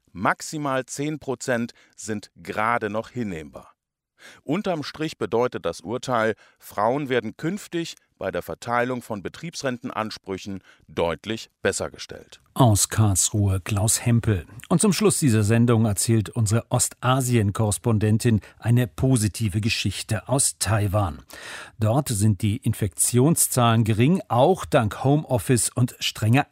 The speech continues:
Speaker 2: Ausgangsbeschränkungen. Die vielen Stunden in den eigenen vier Wänden haben nun offenbar erfreuliche Folgen. Katrin Erdmann berichtet.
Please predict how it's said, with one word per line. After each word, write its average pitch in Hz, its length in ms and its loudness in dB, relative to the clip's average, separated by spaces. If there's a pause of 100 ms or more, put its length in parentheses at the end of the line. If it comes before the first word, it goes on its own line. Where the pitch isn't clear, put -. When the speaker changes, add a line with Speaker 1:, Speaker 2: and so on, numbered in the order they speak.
Speaker 2:
Ausgangsbeschränkungen. 110 1200 0 (500)
Die 127 80 2
vielen 208 340 2
Stunden 190 540 0
in 107 140 4
den 110 120 0 (100)
eigenen 131 540 2
vier 113 320 0
Wänden 117 600 0
haben 107 320 2
nun 131 260 2
offenbar 107 600 0
erfreuliche 113 760 0
Folgen. 107 500 2 (200)
Katrin - 480 -2
Erdmann 95 420 0
berichtet. - 600 -10